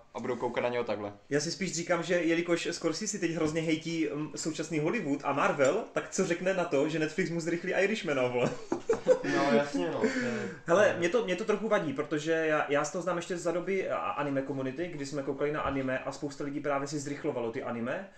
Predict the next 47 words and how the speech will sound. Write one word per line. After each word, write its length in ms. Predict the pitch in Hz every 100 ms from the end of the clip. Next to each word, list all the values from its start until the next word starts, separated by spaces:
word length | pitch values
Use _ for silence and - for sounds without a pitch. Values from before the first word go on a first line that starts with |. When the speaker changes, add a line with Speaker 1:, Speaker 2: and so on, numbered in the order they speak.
| -
Speaker 2:
popřípadě 400 | 120 - 127 127
byli 180 | 131 135
hovada, 200 | 131 131
který 200 | 151 131
koukali 260 | 135 135
na 80 | 131
dvě 120 | 127
anime 220 | 120 131 139
zároveň, 420 | 127 120 107 127 -
což 140 | -
mě, 80 | 120
Speaker 1:
Ty 120 | 107
vole. 300 | 113 113 117 -
Speaker 2:
což 100 | 143
mě 80 | 143
přišlo 260 | 147 175
úplně 440 | - 151 175 156 135
mimo 380 | 131 127 180 240
na 60 |
dvou 180 | 143 220
monitorech, 640 | 139 139 135 143 220 - - - - -
aby 160 | 135 139
jako 160 | 139
ušetřili 420 | 143 147 - 147 139
čas, 320 | 151 196 -
no 280 | 156 - 135
ale 640 | 143 147 147 147 147 147 - - -
přijde 360 | - - 175 160
mně 140 | 160
to 140 | 151 156
totálně, 540 | 160 - 165 165 165
totálně 400 | 165 156 156 156
jako 160 | 151 156
špatný 440 | - 147 135 139
a 40 |
hlavně 340 | 143 147 151 151
Speaker 1:
Mhm. 120 | 120 117 -
Speaker 2:
ty 100 | 170
tím 240 | 175 170
jakoby 340 | 165 180 170 170
znevažuješ 800 | 156 180 - 147 139 185 202 -
to 80 | 151
původní 400 | 151 147 151 156
dílo, 240 | 170 220
že 120 | 139 151
jo? 100 | 110
Speaker 1:
Mhm. 140 | 117